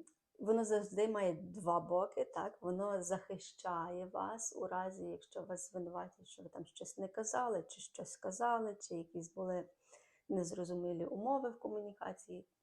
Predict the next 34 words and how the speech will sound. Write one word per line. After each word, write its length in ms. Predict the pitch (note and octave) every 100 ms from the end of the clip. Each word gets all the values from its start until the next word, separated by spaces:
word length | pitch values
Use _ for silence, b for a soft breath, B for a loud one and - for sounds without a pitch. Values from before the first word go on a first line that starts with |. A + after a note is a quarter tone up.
| -
Воно 180 | G#3
написано, 680 | G#3+ G3 - A3 - G3+ F3+
і 240 | A3 F3+
ви 160 | F#3 F#3
можете 360 | F3+ F3+ E3+ E3+
це 160 | -
принести 500 | - - E3+ F3 -
як 120 | F3
доказ. 420 | F#3 C5 - - _ B B B B B
Але 260 | C4 C4+
також 440 | B3+ G3+ - A3+ A3
воно 280 | F3 F3+ G3
може 260 | F#3 F3+
бути 260 | F3 F#3 F#3
використане 760 | F3 F3+ - A3+ - - F3+
проти 400 | F3+ - E3+ -
вас, 400 | D#3+ - - -
як 240 | B3+ F3+ -
у 320 | F3 F3+ F#3
цих 460 | - - F3 - - -
файлах. 680 | F3 F3+ - - - - _ _ B B B B B B B B -
А, 360 | G3+ F#3+ F#3 F3+ F3+ C#4 -
і 440 | - B3 A#3+ A#3 -
як 220 | D4 B3 A3+
і 40 |
всі 200 | A3+ A3
інші 300 | G3 E3+ -
речі, 340 | E3+ - - - -
мають 360 | F#3+ F3 F3+ - -
два 240 | G3+ F#3 A3
боки, 360 | - - - -
позитивний 760 | G#3 F#3+ G#3+ - C4 A3 F3+ F#3
і 120 | A3
негативний. 600 | A3 F#3 E3+ E3 B3 A3+